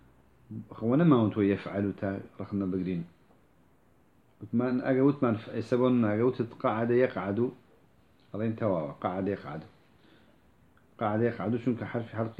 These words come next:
تاء. بلام أجا خوي عرب وتي بيقعدوا. هيك كشيني. سدخل يدخل. دخل يدخل. يعني همو فعليك كف حرف حلق تيابو مرجنية بفعل يفعل بخينه.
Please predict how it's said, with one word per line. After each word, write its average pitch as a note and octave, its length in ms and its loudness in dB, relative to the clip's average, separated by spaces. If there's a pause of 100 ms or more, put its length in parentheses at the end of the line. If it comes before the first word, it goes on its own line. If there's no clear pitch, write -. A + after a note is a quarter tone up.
(100)
تاء. E2+ 220 -8
بلام C3 280 2
أجا B2 220 0 (100)
خوي A2+ 100 0
عرب A#2 320 0
وتي A#2 220 -2
بيقعدوا. A#2 640 0 (680)
هيك A2 100 -6 (100)
كشيني. G#2 460 -2 (520)
سدخل B2 420 2
يدخل. G#2+ 500 2 (1900)
دخل G#2 320 0
يدخل. A2 300 0
يعني A#2 360 2
همو A#2+ 340 4
فعليك A2 640 2 (100)
كف G#2+ 180 -2 (200)
حرف A2 360 -4
حلق A2+ 440 -4 (100)
تيابو A2 520 0 (120)
مرجنية A#2 520 2
بفعل F#2+ 580 -2
يفعل G2 800 -2
بخينه. E2+ 600 -8